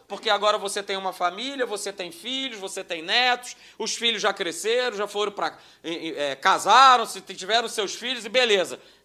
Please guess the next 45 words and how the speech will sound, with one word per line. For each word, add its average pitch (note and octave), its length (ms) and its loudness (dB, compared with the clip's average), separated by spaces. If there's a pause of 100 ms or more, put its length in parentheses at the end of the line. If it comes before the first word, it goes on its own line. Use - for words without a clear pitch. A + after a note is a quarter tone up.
Cumpri A#3+ 380 2
o D4 60 2
meu C4+ 140 6
papel, B3 440 6
não C4 120 -4
preciso B3 240 -8
fazer A#3 360 4 (140)
absolutamente G#3+ 1300 0
nada. E3 360 -2 (200)
É - 120 -10
engano C#4 360 -4
seu. C4+ 460 -6 (920)
Ah, C#3 140 -6
nós A3+ 240 2
estamos A#3+ 380 -2
sempre, C#4+ 640 -2 (120)
né, B3 280 -2
sendo B3+ 340 -4
construídos. B3+ 680 -6 (240)
E - 80 -8
vou B3+ 140 2
te C#4+ 100 -2
falar, C#4 300 6
cara, F#3+ 220 4
é - 20 6
algo A#3+ 240 4
que B3 100 -6
eu A#3+ 80 2
creio A#3 280 2
no B3+ 80 -4
meu B3+ 160 4
coração. C4+ 560 0 (180)
Não B3+ 160 -6
pensa C4+ 340 -4
que C#4+ 140 -10
no C#4+ 100 -8
céu A#3+ 240 0
você C4 220 0
vai C4+ 140 2
ficar C#4 200 -2
pulando B3 440 -4
de A#3+ 100 -6
nuvem B3+ 340 -4
em - 40 -6
nuvem. C4 360 -6